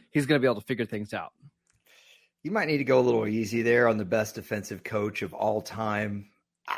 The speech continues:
Speaker 2: I'm not saying he doesn't belong in a discussion. I'm just, I, go
Speaker 1: Wait,
Speaker 2: a
Speaker 1: you
Speaker 2: little
Speaker 1: put,
Speaker 2: easy
Speaker 1: you put
Speaker 2: there.
Speaker 1: Buddy up there, it's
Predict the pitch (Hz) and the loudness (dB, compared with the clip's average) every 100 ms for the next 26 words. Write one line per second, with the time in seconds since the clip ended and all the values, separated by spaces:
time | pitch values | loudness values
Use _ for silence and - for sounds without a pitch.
0 | - - 156 151 139 156 139 135 123 127 | -8 -6 2 2 4 4 6 4 4 4
1 | 127 120 113 101 - 135 110 - 95 95 | 4 4 0 -4 -4 -2 -2 -2 -6 -6
2 | 107 - - 82 - - 135 139 127 110 | -8 -8 -10 -10 -12 -6 0 2 2 0
3 | 107 127 95 139 127 135 117 123 127 143 | 0 0 -4 -6 -2 -2 -2 -4 -2 -4
4 | 139 151 165 - 135 | -2 -4 -4 -6 -16